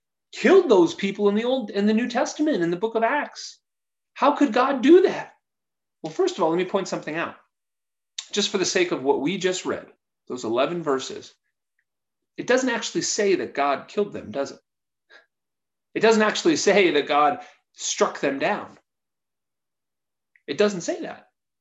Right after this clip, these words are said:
We actually don't really know what happened. You know, maybe, maybe they had a heart attack, you know, maybe, maybe God did do it. What's going on? Well, the honest answer,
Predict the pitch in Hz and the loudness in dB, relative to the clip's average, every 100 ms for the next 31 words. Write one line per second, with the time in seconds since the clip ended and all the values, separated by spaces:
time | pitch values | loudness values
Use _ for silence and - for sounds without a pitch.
0 | _ - 190 247 - 175 - 175 202 202 | _ 0 2 2 -2 -2 2 2 2 -2
1 | _ _ 165 180 165 208 277 156 156 208 | _ _ 0 2 4 2 0 -2 -2 -4
2 | 330 - - _ _ _ _ _ _ _ | -6 -10 -16 _ _ _ _ _ _ _
3 | _ _ _ _ - 147 143 185 220 - | _ _ _ _ -6 -2 2 2 0 -6
4 | 170 160 208 208 208 208 _ _ _ _ | -6 -4 -2 -2 -4 -8 _ _ _ _
5 | _ _ 160 151 196 160 240 330 147 - | _ _ -12 -2 -2 2 0 0 -8 -14
6 | - _ _ _ _ _ _ _ 147 131 | -16 _ _ _ _ _ _ _ -10 -8
7 | 123 175 _ _ _ _ 156 180 208 165 | -8 -10 _ _ _ _ 0 2 2 -2
8 | - 165 185 180 - 190 269 196 120 156 | -6 -4 0 2 0 -2 -2 0 0 -2
9 | 202 - 220 214 262 175 202 - - _ | -4 0 0 2 -2 2 2 0 -10 _
10 | - 202 233 294 - 214 208 214 330 294 | -8 -6 -2 -2 -2 -4 -4 -2 -4 -6